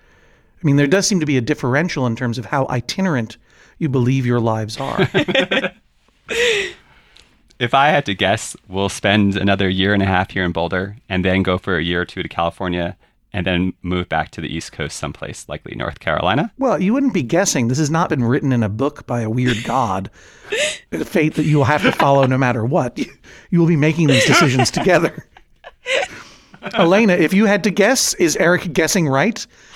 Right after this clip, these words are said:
Speaker 1: about the year and a half in Boulder, <laughs> two years in California, and then who knows where?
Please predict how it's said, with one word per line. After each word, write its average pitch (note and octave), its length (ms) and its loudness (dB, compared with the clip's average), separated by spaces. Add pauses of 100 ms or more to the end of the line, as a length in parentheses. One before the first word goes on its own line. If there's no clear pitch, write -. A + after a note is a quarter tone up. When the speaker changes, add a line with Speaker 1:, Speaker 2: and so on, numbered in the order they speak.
(140)
Speaker 1:
about D3 280 4
the D3 60 2
year D#3 220 4
and D#3+ 100 4
a - 20 2
half D3 280 2
in C3+ 100 0
Boulder, D3 420 4
<laughs> D3 120 -12
two E3 60 2
years D3+ 260 2
in C#3+ 80 0
California, C#3 720 0 (280)
and C#3 160 2
then C#3+ 160 4
who C#3 140 2
knows C#3+ 320 2
where? D3 300 0